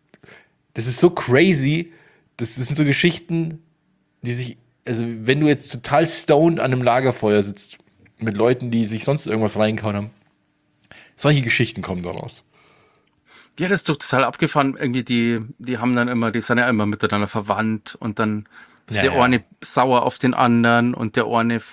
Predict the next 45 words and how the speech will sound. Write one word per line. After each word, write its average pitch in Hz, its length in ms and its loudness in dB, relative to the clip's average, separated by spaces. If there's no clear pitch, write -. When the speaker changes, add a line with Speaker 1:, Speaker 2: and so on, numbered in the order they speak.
Speaker 2:
äh, 113 240 -2
hat 117 220 -2
aber 110 220 0
was 113 180 -2
mit 123 180 -2
dem 113 380 0
und 113 220 -8
bla 113 300 -2
und 120 180 -8
so. 110 260 -6
Das 117 160 2
ist - 40 0
ja 127 100 6
richtig 127 300 0
wie 127 40 0
so 123 140 2
eine 110 60 4
Seifenoper 117 640 -2
eigentlich. 101 500 -8
Speaker 1:
Ja, 123 200 2
aber 127 200 4
plus 143 340 0
Speaker 2:
Ja, 113 100 -2
Speaker 1:
dann 120 160 4
Speaker 2:
oft. 117 80 -4
Speaker 1:
halt 117 200 -2
noch 110 100 -4
völlig, 123 640 -2
dass - 220 -10
die, 120 260 -8
der 107 260 0
ist 104 160 -4
Speaker 2:
Coole 202 140 2
Speaker 1:
dann 110 120 4
Gott 135 120 4
Speaker 2:
Monster 127 340 2
Speaker 1:
und 131 60 4
sie 131 220 6
Speaker 2:
und 123 60 2
Speaker 1:
sind 120 80 -2
Speaker 2:
dann 117 120 2
Speaker 1:
Gott 120 160 4
Speaker 2:
die 113 140 -2
Hölle. 120 360 2
Speaker 1:
und, 113 100 -8